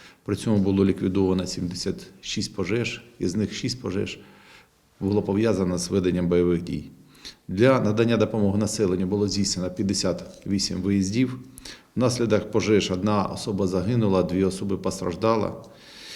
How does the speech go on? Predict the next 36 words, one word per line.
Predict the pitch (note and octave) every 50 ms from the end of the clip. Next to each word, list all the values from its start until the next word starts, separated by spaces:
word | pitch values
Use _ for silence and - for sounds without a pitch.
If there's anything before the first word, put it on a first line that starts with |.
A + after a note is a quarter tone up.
| - - -
З-під | - - A#2 F#2
завалів | F2 A2 A2 B2+ C#3+ C3 A#2+ A2+ A#2+ - - - -
співробітники | - - - G#2+ G#2 A2+ A#2 A2 A2 - - G#2
Д | F#2+ G2+
С | G2+ G2 -
Н | G#2 A#2
С | B2 G2+
було | E2+ F2+ F#2 F#2
врятовано | F#2 F2+ F#2 - - A2 G2+ G2 G2 F2+ F2 F2 F2 F2 - - - - - - - - - _ _ _ _ _ _ -
три | - A2+ A2+ G#2
особи. | F2 - - F2+ D#2+ D#2 D#2+ - - - - - - - - _ -
Щодо | - - - C3 B2+
розмінування. | B2 A#2 A#2+ B2 B2+ C3 B2 G2 F2 E2 E2 E2 E2+ E2+ - - - - - - - - - _ -
Наразі | G#2+ A#2+ C#3 C#3+ A#2 A#2+ A2+
на | G#2+
Харківщині | F#2+ - G#2 G2 - G#2+ - - A#2 A2 G2+ F#2+
працюють | - A2+ A2 - - A2 G2 F#2 E2+
двадцять | F2+ G#2 A2+ - - - F#2+ - - -
чотири | - - - - - G#2+ F#2 F#2
піротехнічних | - - G2 F#2 - G#2 G2+ - G#2+ F#2+ - - G2 F2+
розрахунка: | G#2 G#2+ F#2+ G#2 G#2+ - - - D3 C#3 C3 B2+ G#2 F2+
це | - - - G2 F2
сто | F2+ - - G2+ F#2
двадцять | F2 F#2 F2+ F2+ F#2 F#2+ F#2 G2
вісім | G2+ F#2+ - - E2+
саперів, | - - E2+ - B2+ B2 A#2 G#2+ F#2+ - - - - - - - - -
п'ятдесят | - F#2+ F#2+ G2 - - G2+ E2+ E2+
дві | F#2 G#2 G2+ F#2
одиниці | - F#2 F#2+ G2+ G2 G2 G2 G2 - F#2
техніки | F2+ B2+ A#2+ F#2+ G#2 G#2+ G2+ - G#2+
зведеного | E2+ F#2 G#2 G2 F#2 G2 F#2 F#2 F#2 F#2 F#2 F2+
загону | F2+ F#2 F2+ F#2 - - F2 F2
Д | E2+ F#2 F2+
С | F2+ -
Н | F2+ F2+ F2+
С, | F2 F2 - -